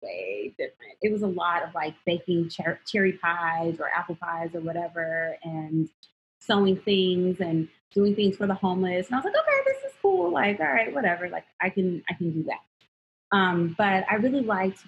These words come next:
the social gathering, and I needed to be around some other people who had toddlers that kind of got it, you know? So that was that. Um, so it hasn't been that long.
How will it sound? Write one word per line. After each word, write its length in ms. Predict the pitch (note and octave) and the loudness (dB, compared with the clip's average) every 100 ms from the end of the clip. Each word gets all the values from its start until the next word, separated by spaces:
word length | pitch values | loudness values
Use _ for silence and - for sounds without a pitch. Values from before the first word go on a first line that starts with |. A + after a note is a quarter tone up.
| - | -4
the 80 | F#3+ | -4
social 460 | - F#3 F#3+ G3+ | 0 0 0 -2
gathering, 560 | E3+ D#3+ E3+ F#3 F#3+ G3 | 0 0 0 2 2 2
and 100 | F#3+ | 2
I 60 | F3+ | 2
needed 460 | F#3+ G3+ G3 G3 | 4 4 4 2
to 80 | F#3 | -2
be 160 | F#3 F3+ | -4 -4
around 420 | E3+ E3 E3 D#3+ | -4 -4 -4 -6
some 180 | E3+ - F3 | -8 -4 0
other 300 | F#3 F3+ E3+ | 0 0 -4
people 400 | - E3+ E3+ E3+ | -6 -8 -8 -8
who 140 | E3+ - - | -12 -14 -6
had 260 | D#3+ D#3 D3 _ - | -4 -4 -6 _ -8
toddlers 520 | D#3 C#3 - - - - | -6 -6 -10 -18 -18 -10
that 140 | C#3 F3+ F3 | -8 -8 -10
kind 140 | D3 C#3+ | -10 -10
of 80 | C3+ _ | -12 _
got 220 | C3+ A2+ | -6 -6
it, 120 | - - _ | -8 -14 _
you 100 | D#3 | -8
know? 200 | D3 D3 - _ _ _ _ _ _ _ _ - | -6 -8 -14 _ _ _ _ _ _ _ _ 2
So 400 | A3 G3+ F#3+ - - _ _ _ - | 4 4 2 -2 -18 _ _ _ 0
that 160 | C#4 D#4 | 2 2
was 160 | C4+ | 2
that. 380 | G#3 F#3 F3+ F#3 - | 2 2 0 -2 -2
Um, 240 | F3+ F3 | -2 -2
so 100 | G3+ | 0
it 60 | G3 | 0
hasn't 260 | A3 C4 A#3 | 2 4 4
been 120 | G#3+ | 2
that 160 | G#3 | 0
long. 360 | E3+ E3 D#3+ | -4 -6 -8